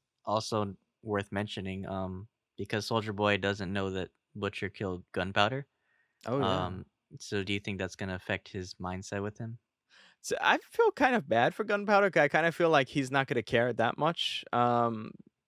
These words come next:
Speaker 2: 'cause it was, like, a short thing. I don't know if it'll even be brought up.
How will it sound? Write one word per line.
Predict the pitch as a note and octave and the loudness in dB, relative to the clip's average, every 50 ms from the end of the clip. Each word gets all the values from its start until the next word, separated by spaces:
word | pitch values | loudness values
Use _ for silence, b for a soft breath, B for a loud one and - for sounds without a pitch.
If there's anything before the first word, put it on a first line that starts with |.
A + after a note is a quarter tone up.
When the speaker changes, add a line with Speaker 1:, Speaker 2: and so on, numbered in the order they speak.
| _ _ _ _ - | _ _ _ _ -2
Speaker 2:
'cause | - C#3+ C#3+ | 0 4 6
it | E3+ F3+ | 6 6
was, | G3+ G3 | 6 4
like, | G#3+ F#3 | 2 0
a | C#3 | 2
short | B2 - - - D#3 E3 F3 - - _ | 0 2 4 6 8 8 6 6 2 _
thing. | - - D#3+ F3+ G3+ A#3+ D#4 D#4+ _ b b b b b b b b b b b b b b b b b b b b b b b b b _ _ _ - | 0 2 2 2 2 0 -6 -14 _ b b b b b b b b b b b b b b b b b b b b b b b b b _ _ _ 2
I | - D#3+ | 4 4
don't | F#3+ A3+ A#3 | 6 6 6
know | A#3+ A#3 | 8 6
if | G#3 - G3 | 6 6 4
it'll | F#3 F3+ F3 E3+ | 4 4 4 4
even | E3 E3 D#3+ D#3+ D#3+ D3+ D3 C#3+ - - C3+ | 4 2 2 0 -2 -4 -6 -8 -10 -8 -4
be | C#3 C3+ | -2 -2
brought | B2 A2+ C3 C3 B2+ B2+ B2 | 0 4 6 8 8 8 8
up. | A#2+ B2 D#3 G3+ - | 8 6 6 6 2